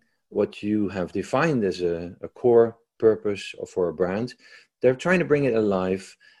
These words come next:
and trying to, um, bring it alive with local relevance, but at the same time, a global consistency there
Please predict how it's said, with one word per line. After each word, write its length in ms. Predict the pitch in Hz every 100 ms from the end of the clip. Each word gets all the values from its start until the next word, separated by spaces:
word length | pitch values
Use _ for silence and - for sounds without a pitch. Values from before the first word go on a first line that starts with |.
| _
and 300 | 101 98 98
trying 260 | - 117 113
to, 400 | 110 104 101 101
um, 320 | 98 95 92 90
bring 200 | 104 104
it 100 | 98
alive 380 | 95 95 90 -
with 200 | 92 -
local 420 | 90 101 104 123
relevance, 600 | 113 87 87 85 107 - -
but 140 | 101
at 140 | 92 92
the 80 | -
same 260 | 98 90
time, 340 | - 90 87 82
a 60 | 87
global 320 | 92 87 87
consistency 720 | - 90 104 - 87 82 82
there 260 | 78 85